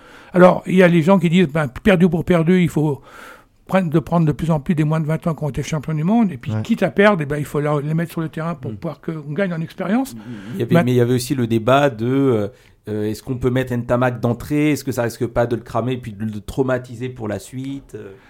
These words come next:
Speaker 1: Oui, ben ça, je veux dire, ça encore, c'est une question sur laquelle, euh, <clears throat> sélectionneur, euh, qui, qui, qui, à laquelle on, on,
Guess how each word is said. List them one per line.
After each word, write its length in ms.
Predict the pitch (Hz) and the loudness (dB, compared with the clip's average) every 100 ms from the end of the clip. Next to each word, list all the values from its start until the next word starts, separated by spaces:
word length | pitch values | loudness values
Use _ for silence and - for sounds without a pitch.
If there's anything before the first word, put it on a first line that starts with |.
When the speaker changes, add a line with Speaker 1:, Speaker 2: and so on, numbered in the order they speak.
| _ - | _ 8
Speaker 1:
Oui, 200 | 311 320 | 10 12
ben 180 | 147 143 | 10 4
ça, 420 | 139 214 202 185 | 6 8 10 8
je 60 | 160 | 4
veux 60 | 165 | 2
dire, 180 | 170 156 | 2 6
ça 140 | 233 | 8
encore, 340 | 196 - 214 196 | 8 8 8 8
c'est 100 | 165 | 2
une 140 | 156 | 0
question 320 | 170 - 185 | 0 2 0
sur 120 | - | 0
laquelle, 320 | 139 135 170 156 | -4 -2 0 0
euh, 300 | 147 139 139 - - - - | -2 -2 -6 -10 -20 -20 -2
<clears throat> 200 | - - | 2 2
sélectionneur, 640 | - 156 - 156 180 151 | 2 0 2 2 2 2
euh, 60 | 135 | -4
qui, 180 | 135 143 | -4 -6
qui, 280 | - 151 120 | -6 -8 -6
qui, 220 | 143 127 - - | -6 -8 -14 -6
à 100 | 165 | -6
laquelle 260 | 147 202 | 0 2
on, 100 | 175 127 - _ | 0 -4 -14 _
on, 120 | 175 | -8